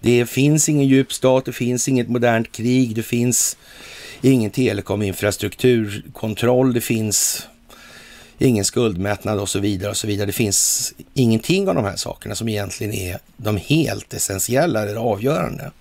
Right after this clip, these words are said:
i det, i saken. Och det är ju, som sagt, det är ju bara vad det är och ingenting annat. Men Schwaben, han i alla fall försöker lätta lite på det här och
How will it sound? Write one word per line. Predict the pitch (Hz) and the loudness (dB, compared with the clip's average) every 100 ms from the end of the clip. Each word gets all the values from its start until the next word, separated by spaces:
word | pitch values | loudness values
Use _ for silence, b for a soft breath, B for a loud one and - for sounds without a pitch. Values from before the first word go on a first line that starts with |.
| _ B B B B B - | _ B B B B B -8
i | 52 | -6
det, | - | -4
i | - | -4
saken. | - - - - 123 123 - | -4 -6 -8 -10 -10 -10 -8
Och | |
det | 120 131 123 107 107 | 0 2 2 0 -2
är | 107 | -2
ju, | 101 98 92 B B B B | -2 -6 -6 B B B B
som | B - | B -8
sagt, | - - - - - _ _ _ _ _ _ - | -4 -4 -8 -20 -20 _ _ _ _ _ _ -4
det | 113 | 0
är | |
ju | 110 | 2
bara | 107 101 | 2 0
vad | 95 | 0
det | 101 104 123 | -2 -2 -4
är | 107 - | -8 -8
och | 107 | -6
ingenting | 92 95 - | -6 -8 -10
annat. | - - - - - - - - - - - - - B B B B | -8 -8 -12 -12 -16 -18 -20 -20 -20 -20 -10 -10 -10 B B B B
Men | 123 143 143 147 | 2 4 4 2
Schwaben, | - - 147 156 151 156 - | -2 2 6 6 6 2 2
han | 113 139 135 135 117 _ | -2 2 2 0 -4 _
i | 135 | -2
alla | 123 117 | 0 0
fall | 113 110 - - | 0 0 -2 -6
försöker | 117 110 110 110 104 107 - | -4 -4 -4 -4 -2 -4 -8
lätta | - 123 - - | -4 -2 -2 -6
lite | 107 - - | -8 -10 -12
på | 98 | -8
det | |
här | 98 104 | -6 -4
och | 113 | -4